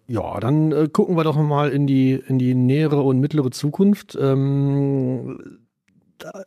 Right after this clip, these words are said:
alles freut sich, Mannschaft freut sich, Fans freuen sich. Ähm, aber natürlich, äh, wenn die Türen in der, äh, dritten Etage, äh, in der Geschäftsstelle geschlossen sind, ähm,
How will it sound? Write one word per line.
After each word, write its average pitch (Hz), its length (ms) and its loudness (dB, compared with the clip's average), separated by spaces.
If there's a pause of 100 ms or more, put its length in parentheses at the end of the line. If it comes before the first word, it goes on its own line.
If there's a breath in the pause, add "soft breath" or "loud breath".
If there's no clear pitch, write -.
(500)
alles 147 220 0
freut 139 260 2
sich, 185 280 2
Mannschaft 139 340 0
freut 139 280 0
sich, 135 240 -2
Fans 127 220 0
freuen 139 320 0
sich. 143 300 -2 (500 loud breath)
Ähm, 135 500 2
aber 143 160 0
natürlich, 143 560 0
äh, 131 160 -2
wenn 127 380 0
die 131 120 0
Türen 151 340 2
in 135 120 0
der, 135 200 4 (140)
äh, 127 120 -4
dritten 143 260 -2
Etage, 135 400 0
äh, 135 580 0
in 131 60 -2
der 135 80 -2
Geschäftsstelle - 420 -4
geschlossen 123 460 0
sind, 170 460 0
ähm, 127 400 0